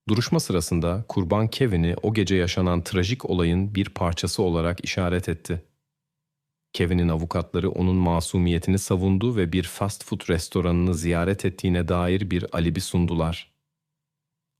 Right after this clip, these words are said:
Ancak bu argümanlar kurbanın ifadelerine kıyasla yeterli değildi. Sonunda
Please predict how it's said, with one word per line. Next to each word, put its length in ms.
Ancak 600
bu 180
argümanlar 640
kurbanın 460
ifadelerine 760
kıyasla 640
yeterli 560
değildi. 420
Sonunda 680